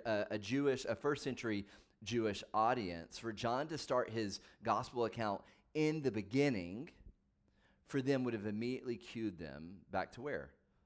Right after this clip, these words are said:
Uh, back to Genesis chapter one. So Genesis one, one through three, just briefly, um, this is the, the creation account, if you're not familiar with, um,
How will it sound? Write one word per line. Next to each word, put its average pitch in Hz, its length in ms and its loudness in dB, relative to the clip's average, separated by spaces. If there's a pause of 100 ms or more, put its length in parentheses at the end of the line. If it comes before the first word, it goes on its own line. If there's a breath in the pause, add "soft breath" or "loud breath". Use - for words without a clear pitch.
(180)
Uh, 76 60 -12
back 87 240 -4
to 98 80 -8
Genesis 85 540 -10
chapter 73 360 -10
one. 117 280 -14 (540 soft breath)
So 131 120 -4
Genesis 120 400 0
one, 110 220 2
one 98 160 -2
through 127 140 -4
three, 92 280 -4
just 101 260 -8
briefly, 98 640 -6 (240 soft breath)
um, 98 180 -2
this 104 160 -2
is 107 120 -4
the, 98 240 2
the 104 80 -8
creation 110 500 -2
account, 92 300 -6
if - 100 -14
you're 104 80 -8
not 87 160 -6 (120)
familiar 95 280 -8
with, 95 140 -6 (420 soft breath)
um, 80 360 -4